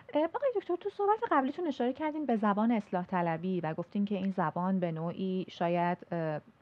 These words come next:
کهنه یا قدیمی باشه، اگر درست از اون اصطلاحی که شما استفاده کردین استفاده کنم و،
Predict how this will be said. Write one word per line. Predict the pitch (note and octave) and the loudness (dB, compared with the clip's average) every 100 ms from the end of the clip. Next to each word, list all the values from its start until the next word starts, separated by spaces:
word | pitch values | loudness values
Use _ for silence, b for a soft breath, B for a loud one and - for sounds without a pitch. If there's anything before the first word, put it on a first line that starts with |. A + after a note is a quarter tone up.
| - | -6
کهنه | F3+ E3 E3+ | -4 -4 -2
یا | F#3 F3+ | 0 2
قدیمی | D#3 D#3 E3 | 2 2 -2
باشه، | F3 E3 E3 | -2 -4 -4
اگر | E3+ E3+ | -4 -4
درست | E3+ F3 E3+ - | -4 -8 -10 -6
از | E3+ D#3+ | -6 -4
اون | E3+ | -6
اصطلاحی | F3 - E3 E3 | -8 -4 -4 -4
که | F3 | -6
شما | - D#3+ | -8 -6
استفاده | F3 F#3 E3+ F#3 | -6 -4 -4 -2
کردین | E3+ F3 | -2 -2
استفاده | F#3+ - G3 F#3+ | -6 -8 -6 -6
کنم | F#3+ G3+ A#3+ | -2 2 4
و، | A3 G3+ | 8 6